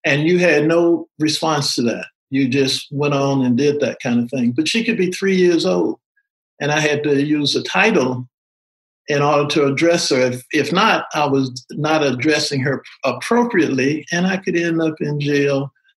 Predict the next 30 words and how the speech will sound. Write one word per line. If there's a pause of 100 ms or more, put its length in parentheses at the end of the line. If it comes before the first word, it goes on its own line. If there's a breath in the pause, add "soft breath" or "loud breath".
(100)
or
beaten
up
or
dragged
through
the
streets (320)
somewhere
in
Mississippi.
So (300 soft breath)
once
you
understand
how
pervasive (600)
and
terrible (140)
and (460)
inhumane (400)
the
kind
of (200)
oppression
that
went
along
with
segregation